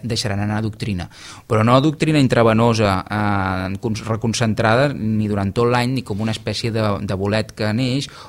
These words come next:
o com un alien que arriba amb un plateret i durant aquells quinze dies i a terra, no?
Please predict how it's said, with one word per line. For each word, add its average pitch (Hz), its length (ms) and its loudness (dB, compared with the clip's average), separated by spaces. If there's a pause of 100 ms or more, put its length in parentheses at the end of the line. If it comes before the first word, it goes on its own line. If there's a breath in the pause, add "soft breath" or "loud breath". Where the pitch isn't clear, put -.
o 98 140 -10
com 98 180 -2
un 107 140 0
alien 110 300 2
que 120 80 -2
arriba 110 240 0
amb 104 100 0
un 104 240 0
plateret 104 460 -2
i 113 80 0
durant 104 160 -2
aquells 101 240 -6
quinze 104 260 -6
dies 98 380 -6
i 104 180 -8
a - 80 -6
terra, 98 320 -6
no? 101 140 -6